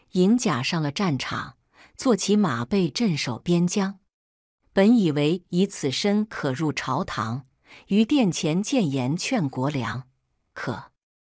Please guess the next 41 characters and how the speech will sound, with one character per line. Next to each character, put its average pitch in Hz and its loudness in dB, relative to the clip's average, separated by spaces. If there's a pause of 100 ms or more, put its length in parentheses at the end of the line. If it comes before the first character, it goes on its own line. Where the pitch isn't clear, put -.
(260)
他 - -4
又 262 0
叹 262 -2
一 226 0
口 - -8
气， - -4 (420)
可 - 0
最 262 2
后 202 -2
摆 123 -2
在 180 0
我 139 -2
面 165 2
前 120 -4
的 120 -6 (340)
是 - 0
刀 175 2
与 147 -2
酒。 - -6 (640)
数 302 2
年 220 4
来 190 0
的 214 2
生 269 2
死 - -4
拼 202 0
杀， 233 -4 (380)
换 202 0
来 151 0
的 185 -2
仅 127 -2
是 - -2
如 139 -4
此。 - -8 (720)
要 294 2
么 240 6
死 214 -2
在 196 -2
大 208 -4
殿 185 2
内， 175 0